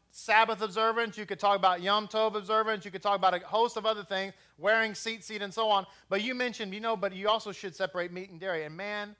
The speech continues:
they will just, they're gonna take you and your children out and burn your house down. The question becomes, why is that such a hot bus-, button issue? Because it's extremely important and very deeply spiritual.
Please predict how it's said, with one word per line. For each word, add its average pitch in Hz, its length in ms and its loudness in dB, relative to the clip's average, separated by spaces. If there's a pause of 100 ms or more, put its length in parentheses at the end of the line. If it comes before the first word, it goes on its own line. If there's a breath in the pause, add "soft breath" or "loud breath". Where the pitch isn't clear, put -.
(640)
they 180 160 -4
will 160 180 -8
just, 139 440 -18 (920)
they're 156 120 -8
gonna 151 140 -8
take 139 260 -10
you 185 220 -10
and 165 80 -10
your 147 80 -14
children 147 380 -12
out 127 260 -10 (240)
and 135 180 -20
burn 147 200 -6
your 139 100 -14
house 135 300 -6
down. 107 260 -20 (1200)
The - 100 -20
question 175 300 -2
becomes, 147 560 -12 (280)
why 156 280 2
is 165 100 -2
that 165 160 -4
such 160 160 -8
a 156 40 -14
hot 160 220 -4
bus-, 147 220 -10 (180)
button 156 200 -10
issue? 143 280 -18
Because 139 440 -4
it's 127 200 -18 (880)
extremely 143 720 -16
important 156 500 -14 (100)
and 127 200 -20
very 139 200 -10
deeply 131 300 -18
spiritual. - 460 -20